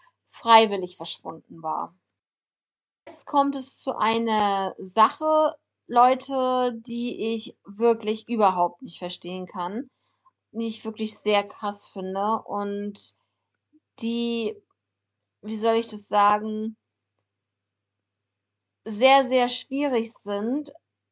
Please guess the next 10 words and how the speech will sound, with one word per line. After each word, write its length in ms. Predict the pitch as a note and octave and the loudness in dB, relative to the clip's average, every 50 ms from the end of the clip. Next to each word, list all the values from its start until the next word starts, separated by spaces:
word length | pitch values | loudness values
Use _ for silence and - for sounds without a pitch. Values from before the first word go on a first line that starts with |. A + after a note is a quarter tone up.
| _ _ _ _ | _ _ _ _
denn 600 | - - A3+ A#3 A3+ A#3 A#3 A#3+ A#3 A3 A#3 - _ _ | -12 -2 2 4 4 4 4 2 -2 -4 -6 -14 _ _
es 220 | - A#3 A3+ - - | -8 -6 -6 -6 -4
geht 260 | B3 B3+ A#3+ A#3+ A#3+ | -4 -4 -4 -2 0
ja 460 | B3 A#3 A3+ A3+ A3+ A3+ A3+ - - - _ _ _ _ _ | 2 4 6 6 6 4 2 0 -2 -10 _ _ _ _ _
bei 240 | - G3+ F#3+ A3 G#3+ | -16 -4 -2 0 0
jeder 380 | A3 G#3 A3+ B3 B3+ B3+ A#3+ | 0 -2 0 2 2 2 2
Vermisstensuche 1400 | A#3 - - A3 A3+ A#3 B3+ C#4+ C#4+ - - - C#4 B3 A3+ G3+ G3+ G#3+ A3 A3 A3 - A3+ A#3 A#3+ B3+ C4+ - | 0 -2 -6 -4 0 0 0 0 -2 -6 -10 -8 -6 -4 -4 -4 -6 -8 -8 -10 -8 -4 -2 0 0 0 0 -2
um 840 | - - A3 A3+ A#3 A#3 A#3 A#3 A#3 A#3 A#3 A3+ A3+ A3+ A3 G#3+ - _ _ _ _ _ _ _ _ | -2 -2 0 0 0 0 -2 -2 -4 -4 -4 -4 -4 -6 -6 -8 -12 _ _ _ _ _ _ _ _
jede 480 | _ - G#3+ G3+ G#3+ A#3 A#3+ A3 A#3 A3 | _ -10 -8 -4 -2 0 4 6 4 4
Sekunde. 560 | G#3 A3 G#3+ - - A3 A3 A3 G#3+ G3+ | 4 -2 -6 -6 -6 -4 -4 -2 -2 -2